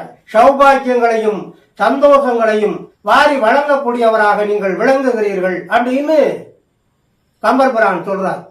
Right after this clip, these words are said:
அப்படிப்பட்ட நீங்கள் என் மேலே கருணை கொண்டு என்னுடைய முயற்சியையும் என்னுடைய செயலையும் வெற்றி பெறச் செய்வீராக அப்படிங்கிற வேண்டுதலோட இந்த பாடலை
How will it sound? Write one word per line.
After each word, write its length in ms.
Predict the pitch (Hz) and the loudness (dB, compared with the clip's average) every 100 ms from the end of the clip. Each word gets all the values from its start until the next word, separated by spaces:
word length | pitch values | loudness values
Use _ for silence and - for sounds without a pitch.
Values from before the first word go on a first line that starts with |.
| _ _ | _ _
அப்படிப்பட்ட 800 | 202 - 277 269 240 226 226 202 | -8 0 2 2 0 -4 -2 -2
நீங்கள் 640 | 233 247 226 185 165 - | 0 0 0 -2 -6 -12
என் 200 | - 226 | -4 -2
மேலே 360 | 247 277 277 254 | 2 2 2 2
கருணை 400 | 220 226 254 240 | 2 0 2 0
கொண்டு 580 | 220 208 202 170 - - _ _ _ | -2 -2 -2 -4 -10 -20 _ _ _
என்னுடைய 400 | 185 226 220 208 | -2 0 0 0
முயற்சியையும் 760 | 220 262 269 233 220 208 190 175 | 2 2 2 0 0 0 0 -4
என்னுடைய 360 | 208 208 196 | -4 -2 -4
செயலையும் 720 | 185 233 247 220 208 170 - - _ _ _ _ _ | -2 0 0 0 -2 -4 -8 -20 _ _ _ _ _
வெற்றி 340 | - 226 247 311 | -6 -4 -4 0
பெறச் 260 | 269 240 | 0 0
செய்வீராக 880 | 226 220 226 214 196 185 190 180 - - | -2 -4 -4 -2 -2 0 -2 -4 -6 -6
அப்படிங்கிற 400 | 208 254 269 247 | -4 -2 -2 -2
வேண்டுதலோட 720 | 190 247 262 226 208 190 202 269 247 - - - _ _ | -2 -2 -2 -2 -2 -2 0 2 2 -2 -8 -20 _ _
இந்த 320 | 214 240 214 | -4 -2 -2
பாடலை 520 | 214 226 233 - - | 0 2 2 0 -4